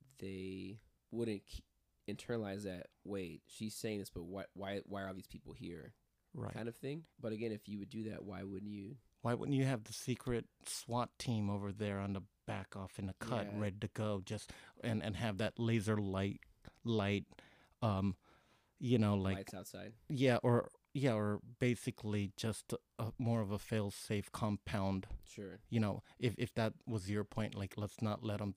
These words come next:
Speaker 2: think that they need all these guards,
Speaker 1: Yeah.
Speaker 2: but have them.
Speaker 1: That was a little uneven. I
Speaker 2: Yeah.
Speaker 1: also, it was weird having them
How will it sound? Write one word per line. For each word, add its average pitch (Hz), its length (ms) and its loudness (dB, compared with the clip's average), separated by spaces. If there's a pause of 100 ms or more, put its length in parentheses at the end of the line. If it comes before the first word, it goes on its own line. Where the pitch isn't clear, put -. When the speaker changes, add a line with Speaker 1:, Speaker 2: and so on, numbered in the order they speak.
Speaker 2:
think - 460 -4 (100)
that 98 200 -6 (560)
they 104 140 -2
need 104 360 0
all 101 180 -2
these 98 200 -4
guards, 104 300 -4
Speaker 1:
Yeah. 104 60 -12
Speaker 2:
but - 100 -2
have 131 280 0
them. 95 220 -2 (240)
Speaker 1:
That 131 80 -2
was 156 100 -2
a 156 40 -2
little 127 100 0
uneven. 101 420 -2 (140)
I 107 80 -2
Speaker 2:
Yeah. 120 60 2
Speaker 1:
also, 113 560 -2 (200)
it 117 60 -2
was 120 180 -4
weird 117 640 -2 (260)
having 101 580 -8
them 90 300 -10